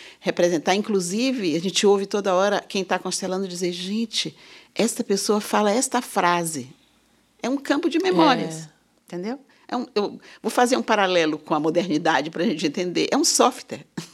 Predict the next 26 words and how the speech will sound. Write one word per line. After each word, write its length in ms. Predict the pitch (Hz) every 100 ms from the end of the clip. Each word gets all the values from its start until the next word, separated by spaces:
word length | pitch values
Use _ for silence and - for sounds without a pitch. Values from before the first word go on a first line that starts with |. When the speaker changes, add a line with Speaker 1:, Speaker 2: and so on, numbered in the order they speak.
| _ _ -
Speaker 1:
<laughs> 300 | 254 - 254 - - - - -
Um 60 | 190
Speaker 2:
Nossa, 280 | 202 202 -
é 40 | 254
Speaker 1:
conjunto 260 | 285 240
de 80 | 220
Speaker 2:
incrível 100 | 254 247
isso, 40 | 240
Speaker 1:
informações, 680 | 214 196 190 - 220 180 202
Speaker 2:
né? 60 | 175
Speaker 1:
entendeu? 300 | 220 185 214
Que 120 | 220
estão 320 | - 226 226
ali. 320 | 269 247 240 - _ _ _ _ _ - 226
O 60 |
inverso 480 | 240 196 220 285 -
também 220 | 277 254
é 60 | 302
verdadeiro. 540 | 285 220 208 156 147
Se 140 | - 180
você 200 | - 190
vai 260 | 214 220
a, 160 | 175 170
visita 380 | 170 175 226 233
um 80 | 220
lugar, 520 | 190 170 165 151 147